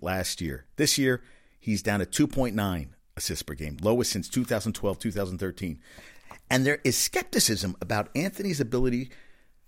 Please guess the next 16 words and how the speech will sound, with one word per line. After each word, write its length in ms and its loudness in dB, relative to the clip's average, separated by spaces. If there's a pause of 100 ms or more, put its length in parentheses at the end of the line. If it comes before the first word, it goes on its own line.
(120)
to 140 -2
be 180 4
able 160 4
to 420 2 (720)
adhere 420 2
to 220 2
a 100 6
winning 460 2 (1200)
N 140 0
B 280 -2
A 60 -6
team's 400 -4
existing 480 0
style 320 0
of 100 -2
play. 440 2